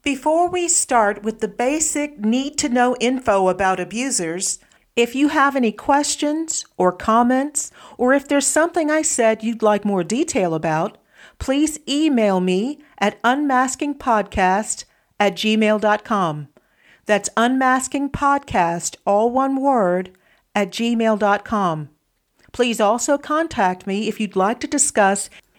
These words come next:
in-person seminars or workshops, or if you'd like to talk about sponsorship so we can keep this podcast series going. Now let me share some facts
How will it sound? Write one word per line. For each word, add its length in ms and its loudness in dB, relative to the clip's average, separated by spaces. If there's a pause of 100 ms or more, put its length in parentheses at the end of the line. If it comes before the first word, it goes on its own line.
(120)
in-person 720 -2
seminars 840 0
or 240 0
workshops, 880 -2 (460)
or 160 4
if 120 -2
you'd 160 -4
like 280 4
to 100 0
talk 340 0
about 320 2
sponsorship 1080 0 (160)
so 180 0
we 200 2
can 180 -2
keep 300 -4
this 180 -2
podcast 600 0
series 480 -2
going. 500 -2 (880)
Now 80 4
let 220 0
me 100 0
share 300 2
some 200 -4
facts 720 -2